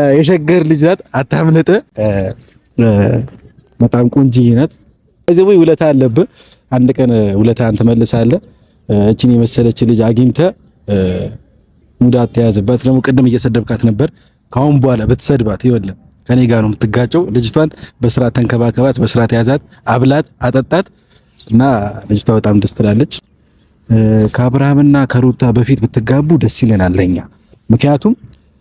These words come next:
የእነሱ ዱባይ ነው የምንሄደው። እ፣ የእናንተ ደግሞ እዚህ አዲስ አበባ አሪፍ አሪፍ የሚባለው፣ እ፣ ሆቴል ተከራይተንም ቢሆን ወይም አዲስ አበባ ሙሉ አዘግተነውም ቢሆን፣ እ፣ ሰርጋችሁን የአብርሃምና የሳራ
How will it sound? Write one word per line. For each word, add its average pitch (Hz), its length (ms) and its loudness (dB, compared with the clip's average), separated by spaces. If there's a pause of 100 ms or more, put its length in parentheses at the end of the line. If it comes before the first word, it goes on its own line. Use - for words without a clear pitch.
(140)
የእነሱ 156 340 2
ዱባይ 117 260 2
ነው 104 120 0
የምንሄደው። 113 360 2 (760)
እ፣ 120 60 2 (360)
የእናንተ 131 380 2
ደግሞ 151 180 2
እዚህ 117 160 2
አዲስ 117 260 -2
አበባ 139 260 0 (140)
አሪፍ 147 320 -2
አሪፍ 131 240 0
የሚባለው፣ 110 420 0 (300)
እ፣ 104 200 0
ሆቴል 131 320 2 (180)
ተከራይተንም 123 600 0
ቢሆን 175 220 2 (320)
ወይም 127 240 2
አዲስ 123 280 0
አበባ 127 200 2
ሙሉ 135 200 2
አዘግተነውም 123 640 0
ቢሆን፣ 175 240 2 (460)
እ፣ 107 80 0 (480)
ሰርጋችሁን 117 600 0 (960)
የአብርሃምና - 720 -4 (320)
የሳራ - 360 -2